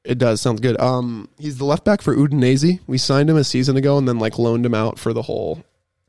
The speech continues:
like, we bought him and then said, "Okay, to get another year in, uh, in Serie A," but he comes pretty highly touted, I gotta say.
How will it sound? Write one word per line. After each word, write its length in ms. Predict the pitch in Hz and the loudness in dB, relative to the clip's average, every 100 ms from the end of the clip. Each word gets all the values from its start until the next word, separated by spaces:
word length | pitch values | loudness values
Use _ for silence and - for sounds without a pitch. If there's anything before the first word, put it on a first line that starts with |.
| _ _ 131 | _ _ -8
like, 140 | 127 | -4
we 160 | 123 127 | -4 0
bought 240 | 131 123 | 0 0
him 100 | 123 | 0
and 120 | 120 | -2
then 260 | 120 117 120 | -2 -4 -4
said, 180 | - 113 113 | -2 -2 0
"Okay, 200 | 113 113 | -4 -6
to 180 | - | -8
get 160 | 143 139 | -4 -2
another 180 | 123 120 | 0 -2
year 280 | 120 120 120 | 0 0 0
in, 160 | 120 | -2
uh, 300 | 117 120 - - | -2 -2 -4 -6
in 140 | 131 | -4
Serie 340 | 117 - 113 113 | -2 -2 -2 0
A," 200 | 101 80 | -2 -2
but 280 | 110 - - _ _ _ _ | -2 -4 -8 _ _ _ _
he 200 | - 175 | -10 -8
comes 300 | 220 262 254 | -2 0 2
pretty 220 | - 170 | 2 2
highly 280 | 156 151 123 | 2 2 0
touted, 360 | 120 123 127 117 | 0 -2 0 -2
I 80 | 123 | -2
gotta 200 | 135 131 | -2 -2
say. 340 | - 131 131 | 0 -2 -2